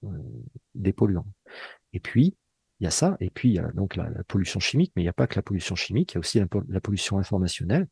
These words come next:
qu'on va avoir lorsque, effectivement, l'eau va traverser un, un, un cimetière, un, un hôpital, euh, euh, une casse auto. Les casses auto, c'est, c'est, c'est pas bon du tout.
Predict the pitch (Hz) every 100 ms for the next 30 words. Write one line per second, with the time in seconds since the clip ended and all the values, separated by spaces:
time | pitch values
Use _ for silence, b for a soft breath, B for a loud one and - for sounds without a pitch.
0 | _ b b b - 87 85 82 85 117
1 | 104 98 - - 95 123 78 78 - 78
2 | 78 107 98 90 104 123 78 - 87 80
3 | - - 101 92 73 - _ _ _ _
4 | _ _ 82 71 87 - - - - 76
5 | 104 113 98 80 76 82 95 - 92 -
6 | 73 92 113 85 78 78 B B B B
7 | _ 87 85 76 76 76 - - - 110
8 | - 180 - - 139 139 - 98 120 -
9 | 110 160 - 117 - - 113 - 123 123
10 | 127 127 -